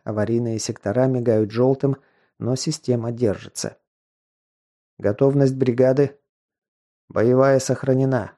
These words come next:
После ротации и перераспределения нагрузки готовы к повторной высадке. «Усилить внутренний периметр», сказал я, «и переразвернуть антиабордажные системы. Сектор нестабилен, сюрпризы возможны.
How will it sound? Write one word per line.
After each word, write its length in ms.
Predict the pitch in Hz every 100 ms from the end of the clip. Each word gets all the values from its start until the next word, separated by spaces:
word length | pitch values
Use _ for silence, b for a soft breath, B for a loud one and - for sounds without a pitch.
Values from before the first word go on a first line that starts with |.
| _
После 320 | 120 120 127
ротации 580 | 127 120 139 135 - 127
и 180 | 120 131
перераспределения 1000 | 127 131 127 123 - 127 127 127 127 127
нагрузки 680 | 123 120 127 143 - 110 92 -
готовы 520 | 98 104 104 131 127
к 100 | 120
повторной 540 | - 113 - 127 123 127
высадке. 580 | 135 127 123 - - - _ _ _ _ _
«Усилить 540 | 107 117 - 151 147 135
внутренний 640 | 135 143 143 143 135 131
периметр», 640 | 143 143 147 113 95 - _
сказал 460 | - - 113 113 113
я, 280 | 113 107 95 _ _ _ _
«и 160 | - 127
переразвернуть 1040 | 127 139 135 135 131 127 131 131 143 147 -
антиабордажные 840 | 123 123 117 123 120 123 120 120
системы. 560 | 117 127 - 127 104 95 _ _ _ _ _ _
Сектор 520 | - 131 131 - 135
нестабилен, 680 | 135 135 - 135 151 127 98
сюрпризы 580 | 98 110 113 123 127 127
возможны. 560 | 120 120 135 117 101 90